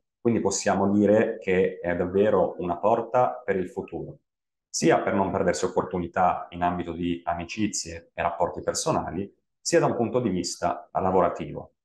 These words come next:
Infatti, al giorno d'oggi, la cons-, la conoscenza approfondita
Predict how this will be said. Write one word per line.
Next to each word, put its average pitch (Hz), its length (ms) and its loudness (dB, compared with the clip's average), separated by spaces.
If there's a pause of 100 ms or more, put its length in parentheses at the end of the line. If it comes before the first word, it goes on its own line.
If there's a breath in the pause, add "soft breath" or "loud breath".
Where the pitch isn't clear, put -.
(120)
Infatti, 98 600 0
al 90 140 0
giorno 95 260 0
d'oggi, 85 420 0 (120)
la 92 160 -2
cons-, 98 320 -6
la - 120 2
conoscenza 98 920 -2
approfondita 95 1000 -2